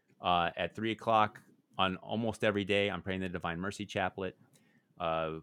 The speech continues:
we'll do night prayers, uh, you know, in, in the evening.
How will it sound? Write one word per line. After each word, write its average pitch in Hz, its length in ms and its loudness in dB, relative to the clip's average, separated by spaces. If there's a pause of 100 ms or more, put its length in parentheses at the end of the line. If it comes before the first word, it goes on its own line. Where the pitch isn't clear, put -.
(140)
we'll 90 240 -2
do 85 340 -6
night 92 280 -8
prayers, 104 600 2
uh, 92 400 -4 (100)
you 92 120 -10
know, 80 140 -8
in, 82 280 -12
in 87 120 -8
the 82 200 -8
evening. 107 480 -2